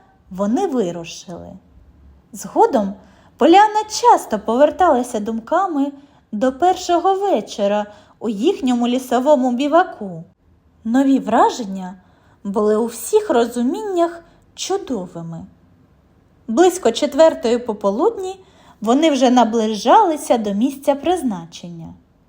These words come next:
Останні півгодини їхня велика машина з великими труднощами продиралась вузькою лісовою дорогою, не розрахованою на шестициліндровий автомобіль.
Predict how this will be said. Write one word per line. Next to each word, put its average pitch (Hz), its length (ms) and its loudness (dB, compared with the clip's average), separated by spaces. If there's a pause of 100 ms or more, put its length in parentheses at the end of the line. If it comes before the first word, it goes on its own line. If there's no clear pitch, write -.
(440)
Останні 240 640 2
півгодини 226 800 -4 (560)
їхня 254 400 2
велика 302 500 4
машина 359 760 0 (420)
з 202 160 -10
великими 254 760 2
труднощами 226 1080 0 (420)
продиралась 208 800 2
вузькою 233 800 0
лісовою 233 600 0
дорогою, 196 840 0 (560)
не 285 180 4
розрахованою 214 1080 2 (320)
на 220 140 0
шестициліндровий 226 1160 0
автомобіль. 254 760 -2